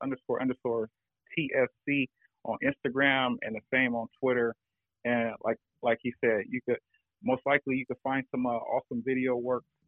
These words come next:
that I produce, uh, week in and week out. And, uh, man, that interception, I had to release that one at halftime. I'm like, "This one, this one couldn't wait to the end of the game." So every now and again, we'll, we'll drop gems, gems like that.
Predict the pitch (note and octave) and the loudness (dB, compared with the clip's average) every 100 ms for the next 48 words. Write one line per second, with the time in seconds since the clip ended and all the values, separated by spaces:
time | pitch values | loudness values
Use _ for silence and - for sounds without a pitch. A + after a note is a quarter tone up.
0 | - G#2+ G#2+ G#2+ - G#2 A2+ B2 - A2 | -4 0 0 -2 -4 -6 -4 -4 -4 -4
1 | G#2+ G2+ A#2+ A#2+ A#2 A2 A2+ - B2 B2 | -4 -2 -2 0 -4 -2 -2 2 4 4
2 | - _ _ _ _ A2 A2+ A2+ A2+ A2 | 0 _ _ _ _ 0 2 2 2 0
3 | G#2 A#2+ - C3 A#2 G#2 - A2+ A2+ A2+ | -2 -6 -2 2 2 -2 -8 2 4 4
4 | C#3+ - D3+ - D#3+ B2+ C3 C3+ B2+ B2 | 2 2 0 0 -4 -2 0 0 0 -4
5 | B2+ C3 - C3 A#2 A#2 A#2 B2+ A#2+ - | -4 -4 -4 -4 -4 -4 -2 0 0 -2
6 | A#2+ A2+ A#2 A#2+ A#2 - B2+ - C3 - | -6 -4 -4 -4 -4 -4 -8 -8 -10 -12
7 | - - _ _ - C#3 - - D#3+ C#3+ | -20 -20 _ _ -8 -6 -4 -2 0 0
8 | C#3 C#3+ A2+ - _ _ _ _ _ A#2 | 0 0 0 -6 _ _ _ _ _ -4
9 | - A#2+ A2 G#2 A2+ A2 - A2 G#2+ - | -2 -2 -4 -6 -8 -10 -4 -2 -2 -6
10 | _ _ C3 C#3 C#3+ C#3+ C#3+ C#3 C#3+ C3+ | _ _ 0 2 2 2 0 -2 -2 -2
11 | C3 C3+ B2+ C3+ C3 - C3 A#2+ - - | -2 -2 0 0 0 -2 -4 -4 -8 -12
12 | A2+ C3 A#2+ A#2+ A2+ A#2 G#2+ | -4 -2 0 -2 -2 -2 -4